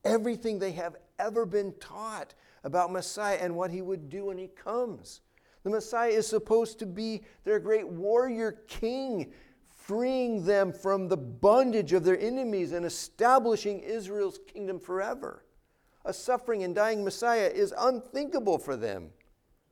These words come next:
This whole business about on the third day raising back to life is something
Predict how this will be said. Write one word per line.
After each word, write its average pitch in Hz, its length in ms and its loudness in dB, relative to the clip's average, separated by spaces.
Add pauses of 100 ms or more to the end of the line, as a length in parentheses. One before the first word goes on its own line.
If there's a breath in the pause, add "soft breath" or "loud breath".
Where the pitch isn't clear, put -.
(800)
This 226 200 0
whole 233 280 12
business 190 580 2
about 190 400 8
on 185 220 4
the 180 120 4
third 185 360 6
day 185 260 6
raising 175 460 4
back 180 200 6
to 185 100 -2
life 214 180 8
is 156 140 -2
something 170 440 -6